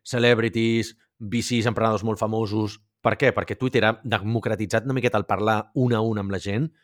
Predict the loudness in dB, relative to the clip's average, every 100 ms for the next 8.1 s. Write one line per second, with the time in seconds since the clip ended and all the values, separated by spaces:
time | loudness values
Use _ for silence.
0 | _ _ 0 2 2 2 2 2 2 0
1 | 0 -2 -4 -6 -4 -2 0 0 -2 _
2 | _ -8 -2 2 4 2 0 -6 -8 -2
3 | -2 -2 -10 _ _ -2 2 4 4 2
4 | 0 0 0 -2 0 0 2 0 -2 -4
5 | -4 -4 -2 -4 -4 -8 -10 _ -20 _
6 | -2 0 0 -2 -4 -6 0 0 0 -4
7 | -6 -6 -8 -12 _ _ _ _ -4 -4
8 | -4